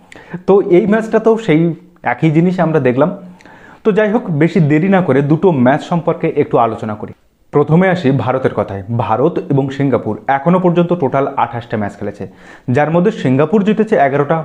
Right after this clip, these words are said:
ভারত জিতেছে বারোটা এবং গতকালের ম্যাচটা ধরলে টোটাল পাঁচটা ম্যাচ ড্র হয়েছে। ভারত এই ম্যাচটাতে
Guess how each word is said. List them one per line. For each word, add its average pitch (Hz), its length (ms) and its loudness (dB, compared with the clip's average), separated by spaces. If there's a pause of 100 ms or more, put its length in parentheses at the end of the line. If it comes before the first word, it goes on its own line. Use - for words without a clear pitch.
(160)
ভারত 120 300 0
জিতেছে 180 340 0
বারোটা 107 400 -2 (180)
এবং 135 200 -2
গতকালের 147 440 0
ম্যাচটা 123 260 -2
ধরলে 123 260 0
টোটাল 131 360 -2
পাঁচটা 127 340 -4
ম্যাচ 127 180 -2 (220)
ড্র 110 200 0
হয়েছে। 95 300 -8 (640)
ভারত 147 340 0
এই 202 160 2
ম্যাচটাতে 196 480 0